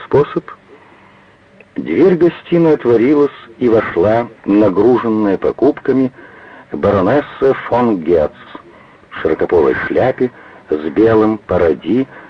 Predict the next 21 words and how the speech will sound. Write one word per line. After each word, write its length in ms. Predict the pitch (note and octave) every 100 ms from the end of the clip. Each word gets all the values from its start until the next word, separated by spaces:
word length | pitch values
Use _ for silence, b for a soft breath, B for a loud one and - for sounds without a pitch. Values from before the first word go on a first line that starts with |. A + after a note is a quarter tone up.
| B
и 160 | - G2+
в 120 | E2
норковом 520 | F2+ A#2+ B2+ A2+ A#2
манто 560 | A#2+ A#2 A2 - A#2 A#2
труакар, 760 | - G2+ A2 A2 - C#2+ A#1+ - - B B B -
из-под 320 | F2 - E2
которого 420 | D#2+ F2+ F2+ F2
выглядывало 680 | D#2 D#2+ D#2+ F2 E2 D#2 C#2
узкое 460 | D#2+ C#3 - A2+
у 80 | A2 -
щиколоток 540 | - A#2+ A2+ A2 - F2+ -
платье 540 | C#2+ F#2+ A2 - G2+ B B -
фисташкового 840 | E2+ - - G2+ G#2+ - F#2 F2+ F2 -
цвета. 400 | - A#1+ G#1 - - _ b b b b b b b _ -
Пятнадцать 680 | A#2+ - C#3 D3+ - C#3+
лет 220 | B2+ C#3 A#2+
жизни, 540 | F2+ A#2 C3+ B2 B2+
обратившие 680 | A#2 G2+ F#2 A2+ A2 - A2
барона 500 | F#2+ F#2 G2+ G#2 G2 B B B
в 100 | - -
старика-дипломата, 1080 | F#2+ F2+ E2+ E2+ C#2+ - C2+ D2+ C#3 -